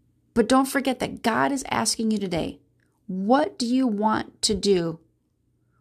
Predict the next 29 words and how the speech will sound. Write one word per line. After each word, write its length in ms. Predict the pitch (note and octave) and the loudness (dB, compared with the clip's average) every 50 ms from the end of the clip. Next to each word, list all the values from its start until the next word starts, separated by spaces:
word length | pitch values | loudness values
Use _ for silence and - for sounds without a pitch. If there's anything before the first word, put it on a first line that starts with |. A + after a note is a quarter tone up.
| _ _ | _ _
Who 380 | G3+ F#3 - A3 C4+ D4+ E4 D#4+ | -10 -2 2 4 4 6 6 4
do 40 | |
you 140 | D#4 D#4 D#4+ | 4 2 2
want 300 | C#4 C4+ C4+ C4+ C4+ B3+ | 2 2 0 -2 -2 -2
to 100 | - A#3 | -4 -4
be 240 | F#3 - G#3 G#3 A#3+ | -4 -2 -2 -2 -2
for 200 | B3 - - F3 | -2 -4 -6 -6
him? 320 | F3 A3 - - - E3+ - _ _ _ _ _ _ _ _ _ _ _ _ _ _ | -4 -4 -4 -6 -8 -10 -14 _ _ _ _ _ _ _ _ _ _ _ _ _ _
What 240 | - A3+ D4 - A3 | 0 2 2 2 2
lives 420 | G#3+ G3+ G3 G#3+ B3 C4 B3+ B3 | 0 2 2 2 2 2 0 -2
do 80 | A#3 A#3+ | -2 -2
you 80 | B3 A#3 | -2 -2
want 220 | A#3 A3+ G#3+ G#3 | -2 -4 -4 -6
to 40 | G#3 | -6
change? 540 | - - G3 F#3 E3 - - - - - _ _ _ _ - | -6 -6 -4 -4 -4 -4 -4 -6 -8 -12 _ _ _ _ -4
What 460 | G3+ G#3 A#3+ D#4+ F4 F#4+ - - - - _ - | -2 0 2 2 2 2 0 -2 -8 -14 _ 0
in 140 | C4 A#3+ | 2 2
this 200 | A#3 A#3 A#3 - | 2 2 2 0
world 380 | A3+ G3+ G3 F#3 F3 E3+ E3 D3+ | 0 0 0 0 0 0 -2 -2
do 80 | F3+ F3 | -4 -4
you 480 | E3+ F3 F3+ G3+ A#3 B3+ C#4 C#4+ C#4+ | -4 -2 0 2 2 2 2 2 0
want 300 | B3+ A3+ A3+ A#3 - - | -2 -2 -2 -4 -4 -6
to 80 | - A3 | -8 -10
conquer 680 | - - - G#3 G#3 G#3 G3+ - E3+ D#3+ E3+ E3+ D#3+ - _ _ _ _ _ _ _ _ _ _ _ _ _ _ _ | -6 -4 -2 0 0 0 -2 -2 -2 -2 -2 -4 -8 -12 _ _ _ _ _ _ _ _ _ _ _ _ _ _ _
for 160 | - G#3+ G#3 | -2 0 0
the 80 | G#3 | 0
kingdom 340 | G3+ - A3 G3+ G3+ G3 F#3 | 0 0 0 0 2 2 0
of 140 | F3+ E3+ - | 0 -2 0
heaven? 380 | - F3+ F3 E3+ D#3+ - E3+ | 0 0 0 0 -4 -6 -8